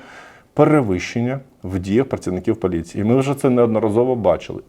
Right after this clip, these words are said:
І на моєму каналі, і на інших YouTube-каналах виходить дуже велика кількість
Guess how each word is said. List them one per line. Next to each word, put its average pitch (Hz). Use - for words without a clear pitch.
І 117
на 127
моєму 113
каналі, 98
і 113
на 123
інших 117
YouTube-каналах 117
виходить 110
дуже 135
велика 117
кількість 123